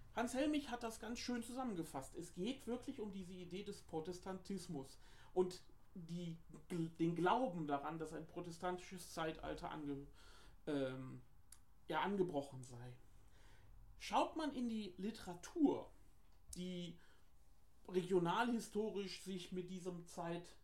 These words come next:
äh, beschäftigt, fallen einem zwei Dinge auf. Erstens, die Gründung des Deutschen Kaiserreichs selber spielt für die Regionalgeschichte kaum eine Rolle.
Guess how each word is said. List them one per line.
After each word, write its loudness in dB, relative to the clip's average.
äh, 4
beschäftigt, -2
fallen 4
einem -2
zwei -2
Dinge 0
auf. -8
Erstens, 0
die -4
Gründung 4
des 0
Deutschen 0
Kaiserreichs -2
selber 0
spielt 4
für -2
die -2
Regionalgeschichte 0
kaum 2
eine -4
Rolle. -10